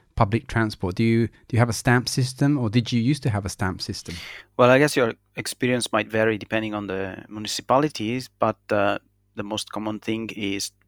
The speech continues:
Speaker 2: we also have a, a card that you prepaid, and, uh, if you have the card, you just, uh,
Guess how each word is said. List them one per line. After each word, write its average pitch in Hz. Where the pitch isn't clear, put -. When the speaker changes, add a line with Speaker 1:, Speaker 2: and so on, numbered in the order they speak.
Speaker 2:
we 120
also 123
have 110
a, -
a -
card 123
that 104
you 104
prepaid, 110
and, 104
uh, 101
if 120
you 135
have 139
the 131
card, 117
you 107
just, 104
uh, 101